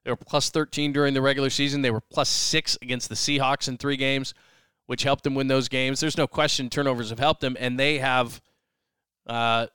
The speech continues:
that has turned things around. And, and, and they're not luck. The Charles Omenihu turnover, it was twenty-three seventeen with two minutes in the third quarter left in the third quarter.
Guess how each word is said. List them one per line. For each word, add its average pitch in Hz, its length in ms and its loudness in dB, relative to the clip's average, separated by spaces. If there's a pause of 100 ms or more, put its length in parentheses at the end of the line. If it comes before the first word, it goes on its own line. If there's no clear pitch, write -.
(180)
that 147 180 2
has 147 120 2
turned 143 240 2
things 131 200 0
around. 139 200 2
And, 135 140 -6
and, 151 200 -6 (100)
and 151 160 -2
they're 196 100 4
not 170 220 0
luck. 127 540 -2 (100)
The 127 100 -6
Charles 160 340 4
Omenihu 135 640 0
turnover, 139 340 2
it 135 40 0
was 120 120 -6
twenty-three 156 540 -4
seventeen 135 560 0
with 127 100 -4
two 143 140 0
minutes 135 260 0
in 120 80 -6
the 107 60 -14
third 131 260 -2
quarter 123 400 0 (480)
left 135 220 0
in - 20 -8
the 120 80 -2
third 127 220 -2
quarter. 131 380 2